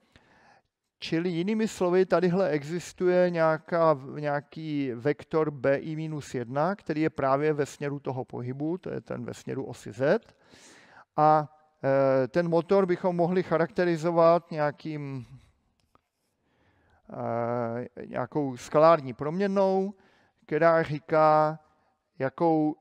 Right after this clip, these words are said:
silou nebo, eh, nebo momentem vlastně působí v tom daném směru. Čili tohle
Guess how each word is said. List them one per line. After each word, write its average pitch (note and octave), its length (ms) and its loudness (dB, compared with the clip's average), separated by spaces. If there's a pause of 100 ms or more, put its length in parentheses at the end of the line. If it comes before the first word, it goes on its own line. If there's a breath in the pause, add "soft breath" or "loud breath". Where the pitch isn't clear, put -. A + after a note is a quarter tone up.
(120)
silou G3 580 2
nebo, C#3+ 680 0 (220)
eh, C3+ 160 -8
nebo C3 300 -4
momentem D3+ 720 -2
vlastně C#3+ 420 -8
působí D#3 840 -8
v - 180 -20
tom G3+ 360 2
daném E3 380 0
směru. A#2 400 -10
Čili - 220 -12
tohle D#3+ 260 -4